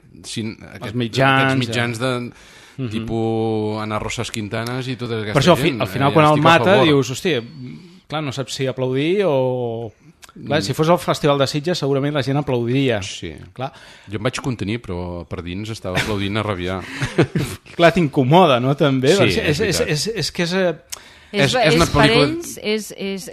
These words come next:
Speaker 3: gènere. És, és escombraria
Speaker 2: Sí.
Speaker 3: social. I, eh, i no hem parlat d'aquesta suposada malaltia que té el Joker, que a
Speaker 2: Mm.
Speaker 3: més és un inconvenient social.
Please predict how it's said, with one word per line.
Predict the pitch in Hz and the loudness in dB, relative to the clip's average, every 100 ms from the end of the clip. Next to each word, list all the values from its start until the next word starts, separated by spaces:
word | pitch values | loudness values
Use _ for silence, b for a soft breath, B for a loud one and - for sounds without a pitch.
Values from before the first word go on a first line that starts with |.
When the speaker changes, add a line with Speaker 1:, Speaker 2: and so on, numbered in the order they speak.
| 170 | -8
Speaker 3:
gènere. | 196 180 151 143 - _ _ _ _ _ _ _ _ - B B B B | -8 -8 -10 -14 -20 _ _ _ _ _ _ _ _ -20 B B B B
És, | 190 185 | -8 -4
és | 170 175 165 | -4 -4 -6
escombraria | 180 175 - 180 170 165 185 147 123 - _ _ _ _ | -8 -8 -8 -6 -4 -4 -4 -6 -8 -16 _ _ _ _
Speaker 2:
Sí. | - - 151 | -10 -6 -6
Speaker 3:
social. | 151 139 117 120 _ b b b b b - | -6 -6 -8 -12 _ b b b b b -6
I, | 220 202 | -2 0
eh, | 180 175 170 160 156 | 0 0 0 -2 -4
i | 185 | -4
no | 190 | -4
hem | 190 | -2
parlat | 220 208 208 | -2 -2 0
d'aquesta | 240 208 175 175 190 | 0 0 -2 -4 -10
suposada | 214 202 185 190 | -12 -10 -6 -4
malaltia | 202 170 156 196 170 | -2 -4 -4 -4 -4
que | 143 | -4
té | 170 165 131 _ _ - | -6 -6 -10 _ _ -10
el | 139 139 127 | -8 -6 -8
Joker, | 175 - 120 - _ | -10 -10 -14 -16 _
que | - | -6
a | |
Speaker 2:
Mm. | 131 | -4
Speaker 3:
més | 170 | -4
és | 202 196 | -6 -6
un | 214 | -4
inconvenient | 190 170 190 170 160 175 220 | -4 -4 -6 -4 -4 -4 -6
social. | - 170 - 165 180 151 | -8 -12 -12 -10 -12 -14